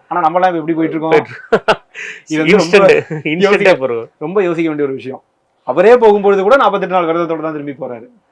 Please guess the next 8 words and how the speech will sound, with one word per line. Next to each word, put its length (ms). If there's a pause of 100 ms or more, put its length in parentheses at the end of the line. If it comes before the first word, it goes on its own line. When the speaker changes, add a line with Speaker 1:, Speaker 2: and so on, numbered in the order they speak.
(400)
Speaker 1:
அப்படி 240
இருக்கும் 220
பொழுது 420 (280)
அந்த 180
எரிமலையிலே 760
நாற்பத்தெட்டு 580
நாள் 180
தங்குறாங்க. 460